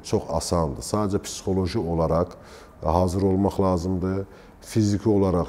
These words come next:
güclü olmaq lazımdır. Mənəvi, dediyim kimi, mənəvi və psixoloji, e, olaraq güclü olmaq lazımdır. Zaten, e,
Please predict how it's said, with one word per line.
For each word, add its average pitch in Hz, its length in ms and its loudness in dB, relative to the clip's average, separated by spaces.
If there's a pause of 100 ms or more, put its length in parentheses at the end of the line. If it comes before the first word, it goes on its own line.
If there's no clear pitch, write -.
(120)
güclü 92 280 0
olmaq 95 400 2
lazımdır. 92 440 0
Mənəvi, 101 680 0
dediyim 90 240 0
kimi, 82 280 -4
mənəvi 98 480 0
və 98 160 -2 (100)
psixoloji, 98 640 0 (720)
e, 95 440 2 (320)
olaraq 104 400 4
güclü 78 240 -2
olmaq 78 320 -2
lazımdır. 85 320 0
Zaten, 120 440 4 (480)
e, 92 40 -10